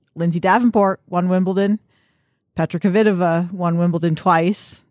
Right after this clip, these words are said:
There's a precedent for that type of player doing well at Wimbledon. And that's, that's who she reminds me of. So,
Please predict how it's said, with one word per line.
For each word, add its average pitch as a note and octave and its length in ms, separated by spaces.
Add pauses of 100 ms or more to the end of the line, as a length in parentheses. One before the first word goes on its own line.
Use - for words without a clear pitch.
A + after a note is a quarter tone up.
(240)
There's F#3+ 180
a G#3+ 80
precedent D#3+ 640
for E3 100
that E3 240
type F3+ 220
of E3+ 100
player G#3+ 320
doing D#3+ 300
well E3 200
at - 60
Wimbledon. D#3+ 420 (760)
And E3 360 (440)
that's, D#3+ 300
that's D#3 200
who E3+ 80
she E3 140
reminds D3+ 320
me - 100
of. - 160
So, D3+ 300